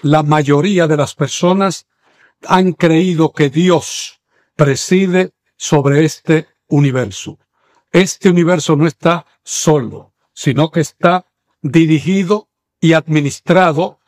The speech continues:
controlado por el Dios Todopoderoso.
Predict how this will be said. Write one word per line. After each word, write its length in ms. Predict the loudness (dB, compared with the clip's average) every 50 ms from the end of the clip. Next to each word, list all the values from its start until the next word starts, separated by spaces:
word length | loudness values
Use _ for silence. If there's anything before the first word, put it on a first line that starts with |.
| _ _ _ _ 0
controlado 1040 | 2 2 2 2 -2 -2 0 0 2 2 2 2 0 0 0 -2 -2 -4 -6 -6 _ _ _ _ _ _ _
por 180 | -2 -2 -2
el 140 | -2 -4 -4
Dios 400 | -2 0 2 2 2 0 -2 -10 _ _ _ _ _ _ _ _ _ 0
Todopoderoso. 960 | 2 2 2 2 -2 -2 -2 -2 0 0 2 2 2 0 -2 -4 -12 -18